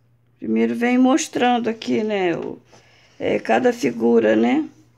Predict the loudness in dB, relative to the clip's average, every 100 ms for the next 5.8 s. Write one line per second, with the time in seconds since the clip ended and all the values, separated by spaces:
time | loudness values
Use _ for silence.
0 | _ _ _ _ _ -16 -6 0 2 2
1 | 2 0 -4 -10 _ _ _ _ _ _
2 | _ _ _ _ _ _ _ _ _ _
3 | _ _ _ _ _ _ _ _ _ _
4 | -8 -4 -4 -2 -4 -2 -2 -2 -2 -4
5 | -2 -2 -2 -4 2 4 4 0